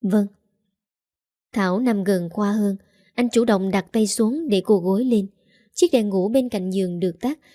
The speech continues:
bầu không khí tĩnh lặng bao trùm lấy cả hai. Sáng hôm sau,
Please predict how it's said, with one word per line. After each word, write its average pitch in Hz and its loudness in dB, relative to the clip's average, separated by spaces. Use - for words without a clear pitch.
bầu 202 2
không 214 -2
khí 233 2
tĩnh 208 0
lặng 175 -2
bao 247 0
trùm 196 -2
lấy 190 -2
cả 202 -8
hai. 208 -2
Sáng 208 -2
hôm 202 0
sau, 190 -4